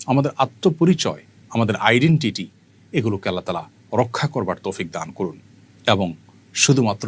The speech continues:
নিজেদের আত্মপরিচয় রক্ষাই নয়, আমরা যেন গোটা বিশ্বে কোরআন এবং হাদিসের আলো, কোরআন এবং হাদিসের শাশ্বত আহ্বান, এটিকে যেন আমরা ছড়িয়ে দিতে পারি, পৌঁছে দিতে পারি,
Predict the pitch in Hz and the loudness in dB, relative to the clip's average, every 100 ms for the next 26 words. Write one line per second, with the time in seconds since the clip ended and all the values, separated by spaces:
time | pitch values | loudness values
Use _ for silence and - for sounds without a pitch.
0 | 104 95 95 90 - _ _ 113 - 110 | -4 -4 -4 -6 -8 _ _ -6 -2 -2
1 | 113 101 117 98 - 180 170 95 78 - | 0 0 0 -2 0 4 4 2 -6 -16
2 | _ - - 131 107 98 90 80 - - | _ -20 -6 -2 0 -2 -4 -6 -14 -20
3 | - 104 104 104 160 - 127 - - _ | -6 0 2 4 4 4 2 -2 -16 _
4 | _ - 123 110 101 90 90 78 107 117 | _ -2 2 2 2 0 -2 -2 -2 0
5 | 113 110 90 - 101 95 - _ _ - | 0 -2 -4 -2 0 -2 -8 _ _ -20
6 | _ - 110 101 90 104 120 - 104 - | _ 2 2 2 -2 0 2 2 -2 -6
7 | _ _ - - 151 - 131 113 107 107 | _ _ -12 0 2 2 0 -2 0 2
8 | 123 98 - _ _ _ 147 147 123 104 | 2 0 -6 _ _ _ 0 2 0 -2
9 | 95 90 - - 117 101 98 107 110 117 | -4 -6 -6 0 2 2 0 -2 0 -2
10 | 113 - - - - 139 135 117 110 98 | -4 -18 -20 -4 4 4 4 2 2 2
11 | 113 | 2